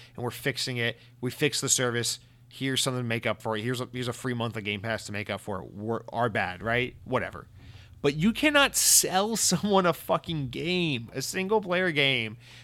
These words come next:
and be like, "Sorry, you can't play it because we're having an issue and our D R M policy doesn't per-, allow for you to play that seventy dollar game you purchased that's a single player only game." That's,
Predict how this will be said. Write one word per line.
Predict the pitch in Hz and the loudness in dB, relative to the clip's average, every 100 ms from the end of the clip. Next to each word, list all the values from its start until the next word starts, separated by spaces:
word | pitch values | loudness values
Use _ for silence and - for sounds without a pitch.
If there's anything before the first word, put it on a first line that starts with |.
| - | -6
and | 139 | 2
be | 147 | 4
like, | 139 117 | 4 4
"Sorry, | - 165 139 | 6 6 8
you | 131 | 4
can't | 143 127 | 4 2
play | - 120 113 | 2 0 2
it | 110 104 | 0 -2
because | 113 117 110 110 | -2 0 0 0
we're | 117 | -2
having | 117 113 | -2 -2
an | 117 | -2
issue | 117 127 | -2 0
and | 120 | -2
our | 107 | -2
D | 110 117 | -2 0
R | |
M | 110 110 | 0 0
policy | 117 113 117 | -2 -2 -4
doesn't | 110 110 | -6 -6
per-, | 107 117 | -10 -8
allow | 120 117 113 | -4 0 2
for | 113 120 | 0 -2
you | 117 117 - - - | -4 -6 -12 -20 -4
to | 147 | -4
play | 117 - 147 143 | -4 0 2 4
that | 110 - | 2 0
seventy | 156 165 | 0 2
dollar | 160 143 | 4 6
game | 127 123 | 4 0
you | 107 | -4
purchased | - 165 131 156 | 2 2 4 2
that's | 135 - | 2 2
a | |
single | - 160 151 | 2 4 2
player | - 139 127 | 4 4 4
only | 127 127 | 0 -2
game." | 113 104 - - - - - - - - - - | -2 -6 -10 -20 -20 -20 -20 -20 -20 -20 -20 -8
That's, | 107 - | -8 -8